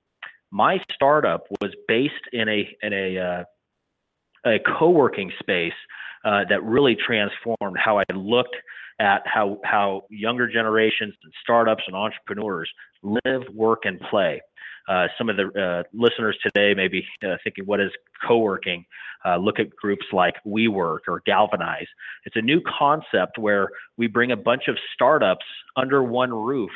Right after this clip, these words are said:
to allow for them to co-locate while building their startups. My startup was in the very first one ever opened here in Denver, Colorado, in, uh, the very beginning of two thousand twelve, and it truly transformed the trajectory of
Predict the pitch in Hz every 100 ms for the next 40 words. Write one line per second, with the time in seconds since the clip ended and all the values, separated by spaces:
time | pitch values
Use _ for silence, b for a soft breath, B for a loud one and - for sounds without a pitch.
0 | - 120 107 110 147 - 110 104 90 -
1 | - 127 117 104 113 - - 92 87 _
2 | b b b 107 110 95 117 143 117 98
3 | 98 98 - 120 135 113 - - - _
4 | _ _ - 123 135 - 123 123 104 98
5 | 92 98 87 95 110 107 - 104 90 -
6 | 113 110 87 - B B B 113 113 104
7 | 117 98 - 98 92 90 90 85 101 98
8 | 87 - 92 87 107 92 80 - B B
9 | 101 95 85 85 90 87 110 104 98 92
10 | 90 - 104 92 90 87 80 - 90 87
11 | 85 _ b b b 101 95 - - -
12 | 143 123 95 90 - 110 98 - 117 107
13 | 98 92 107 92 101 98 - 92 87